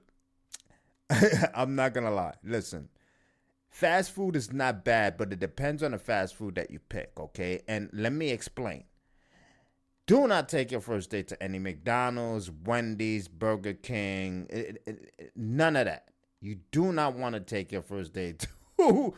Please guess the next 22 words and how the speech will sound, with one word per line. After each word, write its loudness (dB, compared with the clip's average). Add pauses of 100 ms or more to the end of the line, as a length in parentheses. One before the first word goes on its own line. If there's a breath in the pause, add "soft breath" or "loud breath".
(280 loud breath)
any 8
fast 4
food -4
restaurant. -4 (400 loud breath)
If 2
you're 6
gonna 6
go 6
that 6
route, 4
I 4
suggest -2
that -2
you -10 (100)
take -4
her -2
to -6
a 0
coffee -4
date, -8
like -2
Starbucks. 0